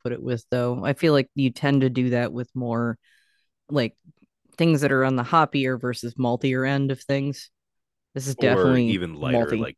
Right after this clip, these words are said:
Speaker 2: Pilsner or white ales.
Speaker 1: Yeah, well,
Speaker 2: 'Cause
Speaker 1: white,
Speaker 2: I think
Speaker 1: yeah.
Speaker 2: Schaffenhofer is, like, a grapefruit white ale, essentially.
Speaker 1: Yeah,
Speaker 2: I
Speaker 1: well,
Speaker 2: could be
Speaker 1: that's
Speaker 2: wrong about that.
Speaker 1: No, it,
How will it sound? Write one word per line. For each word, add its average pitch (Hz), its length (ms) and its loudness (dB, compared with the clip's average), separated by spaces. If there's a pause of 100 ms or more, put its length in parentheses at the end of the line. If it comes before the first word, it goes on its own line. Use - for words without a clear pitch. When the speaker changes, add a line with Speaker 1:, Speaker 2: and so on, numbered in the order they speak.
Speaker 2:
Pilsner 73 640 -10
or 65 480 -12
white 71 240 -10
ales. 65 680 -16 (1900)
Speaker 1:
Yeah, 190 380 6
well, 254 520 6 (220)
Speaker 2:
'Cause 262 120 4
Speaker 1:
white, - 20 2
Speaker 2:
I - 80 -2
think 226 160 0
Speaker 1:
yeah. - 0 -
Speaker 2:
Schaffenhofer 85 960 -2
is, 73 440 -10
like, 76 300 -10
a 73 120 -16
grapefruit - 580 -16
white 71 260 -12
ale, 67 300 -16
essentially. - 600 -20 (240)
Speaker 1:
Yeah, 139 420 -6 (100)
Speaker 2:
I - 40 -16
Speaker 1:
well, 180 160 2
Speaker 2:
could - 20 -8
be 196 80 4
Speaker 1:
that's - 20 4
Speaker 2:
wrong - 260 -6
about - 260 -16
that. - 160 -12
Speaker 1:
No, 190 420 0
it, - 240 -8